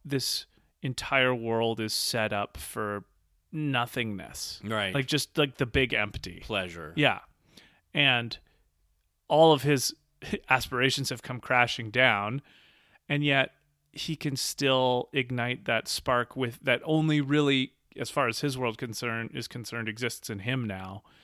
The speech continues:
Speaker 1: to go help this baby,
Speaker 2: Yeah.
Speaker 1: essentially, right? Like, save Deckard so that, 'cause eventually,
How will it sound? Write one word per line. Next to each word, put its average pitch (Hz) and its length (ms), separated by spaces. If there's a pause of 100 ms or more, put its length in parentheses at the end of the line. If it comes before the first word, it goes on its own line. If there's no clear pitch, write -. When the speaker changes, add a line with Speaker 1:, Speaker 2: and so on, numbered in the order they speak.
(240)
Speaker 1:
to - 120
go 104 600 (1200)
help - 320
this - 240
baby, 107 600
Speaker 2:
Yeah. - 280
Speaker 1:
essentially, 110 600 (140)
right? 123 260 (300)
Like, 113 160
save 156 300
Deckard 113 500 (160)
so 113 280
that, 104 400 (420)
'cause 127 160
eventually, 104 800